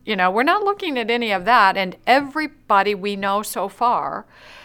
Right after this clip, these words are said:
uh, involved in the attacks in Paris, at least, had a European ta-, passport. They could be tourists here very easily. They were not refugees.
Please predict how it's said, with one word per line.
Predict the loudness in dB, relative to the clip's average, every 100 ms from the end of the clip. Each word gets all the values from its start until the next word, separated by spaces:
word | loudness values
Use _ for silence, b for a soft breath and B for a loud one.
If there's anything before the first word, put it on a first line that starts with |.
| B B _
uh, | 2 4 4 0
involved | -2 2 4 4 0
in | -8 -8 -10 -10
the | -8 -6
attacks | -4 -4 -4 -10
in | -8
Paris, | -4 -2 -4
at | -8 -8
least, | -12 -12 -18 -20 B B
had | -2 0
a |
European | 4 2 0 -6 -4
ta-, | -4 -4
passport. | 0 0 0 -2 -10 -6 -2
They | -2
could | -4 -6
be | -4
tourists | -4 -4 -2 -2 -2
here | -6 -4
very | -2 -2 -2
easily. | -4 -4
They | -2 -2
were | 0
not | 2 2
refugees. | 0 -2 -8 -6 -8 -12